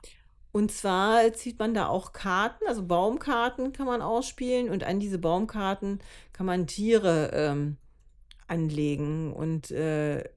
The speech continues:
da kann man wohl auch so P-, Ketten bilden, dass man da wieder sehr viel Punkte generieren kann irgendwie. Das muss so ein Punkte-,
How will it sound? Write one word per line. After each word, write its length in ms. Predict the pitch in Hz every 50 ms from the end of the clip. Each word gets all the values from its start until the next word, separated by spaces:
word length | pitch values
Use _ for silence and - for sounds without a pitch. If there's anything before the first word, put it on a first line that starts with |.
| - - - - - _ _ - - -
da 100 | 151 156
kann 180 | - - 180
man 160 | 180 180 185 170
wohl 120 | 170 160
auch 140 | - - 160
so 140 | - 170 -
P-, 100 | - - - - -
Ketten 600 | - - 196 - - 208 190 185 185 175 156 156 -
bilden, 480 | 190 190 190 190 180 175 185 180 170
dass 180 | 151 170 170 -
man 200 | 175 170 170 151
da 220 | 160 151 151 151
wieder 280 | 165 156 170 160 156 147
sehr 160 | 160 160 160
viel 160 | - - 156
Punkte 380 | - - 208 196 180 - 170 156
generieren 560 | 165 160 156 151 139 151 156 143 135 143 147
kann 260 | - - 151 147 139
irgendwie. 320 | - 147 143 147 143 156 143
Das 160 | 143 143 -
muss 140 | 180 160 -
so 80 | 165 160
ein 160 | 156 151 -
Punkte-, 560 | - - 220 202 - - 190 180 160 165